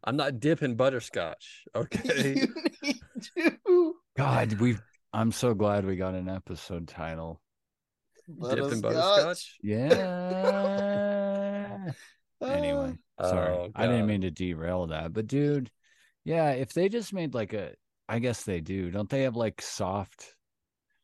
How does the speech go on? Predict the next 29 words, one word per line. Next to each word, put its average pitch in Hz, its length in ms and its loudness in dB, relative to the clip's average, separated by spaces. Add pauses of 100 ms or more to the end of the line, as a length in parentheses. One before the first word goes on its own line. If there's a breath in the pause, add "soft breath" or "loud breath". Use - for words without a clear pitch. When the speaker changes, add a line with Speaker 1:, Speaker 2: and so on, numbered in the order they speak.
(120)
Speaker 3:
or 101 160 -2
are 104 80 2
those 110 280 -2
just - 280 -6 (420)
caramels? 98 680 -6 (240)
Like, 98 220 -4
the 92 100 -6
soft, 98 560 -4 (180)
do 101 120 -2
they 110 120 0
have 120 100 2
a - 20 0
Speaker 2:
Oh, 151 120 4
the 147 40 0
Speaker 3:
soft 110 320 2
Speaker 2:
soft - 120 0
Speaker 1:
Hey, 180 120 8
dude. 196 160 8
Speaker 3:
butterscotch? 131 720 0 (580)
Speaker 2:
Yeah, 101 480 -4 (400)
they, 113 140 0 (200)
they 127 280 6
do, 110 500 -4
I 107 80 -2
think. 107 420 -8 (1120)
Speaker 1:
Probably 131 520 4
never 120 260 2
seen 131 320 -4
'em, 110 240 -6